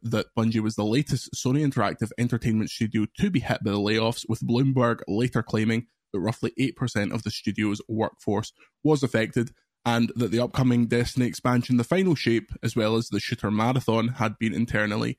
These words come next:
delayed. Now Bungie has said, um, on its website that the week was one of its most difficult in our studio's history, and acknowledged that it's lost a lot of players'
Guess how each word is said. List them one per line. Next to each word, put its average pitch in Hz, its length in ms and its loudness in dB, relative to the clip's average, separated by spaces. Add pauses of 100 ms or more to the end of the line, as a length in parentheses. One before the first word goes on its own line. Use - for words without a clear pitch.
(300)
delayed. 110 440 2 (360)
Now 151 140 6
Bungie 135 400 4
has 123 100 2
said, 127 380 0 (440)
um, 117 240 2
on 113 120 0
its 107 120 -4
website 131 500 0
that 104 120 -2
the 101 100 0
week 127 240 0
was 113 180 0
one 120 180 2
of 147 100 0
its 131 160 -4
most 131 220 0
difficult 123 480 0
in 113 100 0
our 107 80 -2
studio's 107 420 -2
history, 135 500 0 (280)
and 127 80 2
acknowledged 156 580 0
that 117 100 0
it's 107 160 -2
lost 131 360 0
a 117 40 0
lot 117 240 2
of - 140 -10
players' 101 340 0